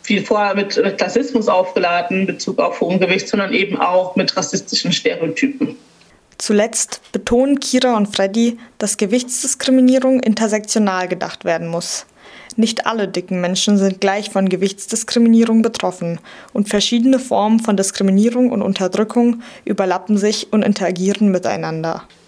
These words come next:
Speaker 1: Fett wird einerseits auch teilweise mit Macht zusammengebracht und deswegen wird versucht, Fett auch zu unterdrücken und als negativ zu, zu sehen. Vorurteile, Diskriminierung aufgrund des Aussehens richten sich unverhältnismäßig oft gegen Frauen,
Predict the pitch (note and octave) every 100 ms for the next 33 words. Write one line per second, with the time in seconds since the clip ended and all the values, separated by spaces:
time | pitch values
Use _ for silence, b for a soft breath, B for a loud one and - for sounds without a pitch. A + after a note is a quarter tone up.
0 | _ A#3+ D4 - G#3+ G#3 G#3+ A#3 G3 G3+
1 | - - _ - G3 - G#3 F#3+ F#3+ G#3
2 | G#3 G#3+ G#3+ - - A#3 A3 A#3+ A#3+ -
3 | A#3+ D4 - - _ _ _ - G#3 G3+
4 | G3+ G3 G3 - - _ _ _ _ -
5 | A#3 A#3 A3+ A#3 A#3+ A#3+ - G#3+ G#3+ G#3
6 | - - G3 F#3+ D#3+ - F#3 - F3 E3
7 | - F#3 F#3 F#3 - - - - - -
8 | - _ - - - A#2+ - - - _
9 | C#4+ - C4 C#4 C#4 C4 A#3+ A#3 A3+ A#3
10 | - G#3+ G#3+ A#3+ A#3+ A3 G3+ G3+ B3 A#3
11 | F#3+ F#3 A3+ B3 B3 A3 G#3+ G#3 A3+ -
12 | - G#3+ - A3+ B3 A3+ G3 G3 G3+ F#3+
13 | F#3+ - - - G3+ G3 - G3 G3 -
14 | F#3+ F#3+ - F3+ G3 G3 G3+